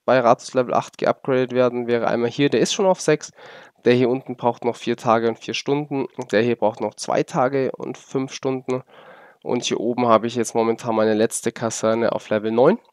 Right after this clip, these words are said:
Ihr seht, ressourcentechnisch schaut's auch gut aus, knapp drei Millionen Gold und eine Million Elixier. Sobald hier die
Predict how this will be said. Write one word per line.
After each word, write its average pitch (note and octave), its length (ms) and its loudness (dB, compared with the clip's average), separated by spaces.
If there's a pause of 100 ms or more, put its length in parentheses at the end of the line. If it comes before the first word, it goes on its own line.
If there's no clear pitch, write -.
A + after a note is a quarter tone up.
(880)
Ihr C3 140 2
seht, D3+ 300 4
ressourcentechnisch C#3 720 0
schaut's A2 180 0
auch A#2 160 2
gut D3 160 -2
aus, C#3+ 220 4 (100)
knapp - 320 0
drei A#2 180 6
Millionen A#2+ 380 2
Gold B2 320 2
und - 240 -6
eine A2+ 180 2
Million A#2 240 0
Elixier. E3+ 480 2 (520)
Sobald C3 400 6
hier D3 200 6
die C3 400 2